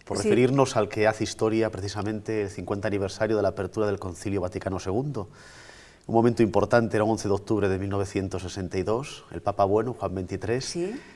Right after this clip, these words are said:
Speaker 1: inaugura el concilio con unas palabras muy hermosas. "Alégrate, Madre Iglesia".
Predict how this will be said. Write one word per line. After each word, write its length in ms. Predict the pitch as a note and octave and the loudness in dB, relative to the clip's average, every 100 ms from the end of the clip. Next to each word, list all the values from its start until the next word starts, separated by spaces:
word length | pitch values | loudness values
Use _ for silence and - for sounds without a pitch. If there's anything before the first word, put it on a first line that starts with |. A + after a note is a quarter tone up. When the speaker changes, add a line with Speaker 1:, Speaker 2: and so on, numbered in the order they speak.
| - | -8
Speaker 1:
inaugura 320 | G#2+ G2 A2+ B2 | 0 4 6 6
el 60 | |
concilio 360 | A#2+ G#2 B2 C#3 | 6 0 2 2
con 120 | C#3+ | 2
unas 100 | E3 | 0
palabras 320 | D3 D3+ C#3+ | 2 2 2
muy 220 | B2+ D3 | 2 4
hermosas. 720 | B2+ G2+ F#2+ F2+ - F2 - - - - - - | 4 2 -6 -6 -10 -14 -16 -20 -20 -20 -18 -2
"Alégrate, 640 | G2+ B2+ A2+ G2 F#2+ G2 | 0 2 2 0 -4 -4
Madre 260 | G#2 G2+ G2 | -4 -2 -4
Iglesia". 540 | F2+ D#2+ - - | -4 -6 -6 -10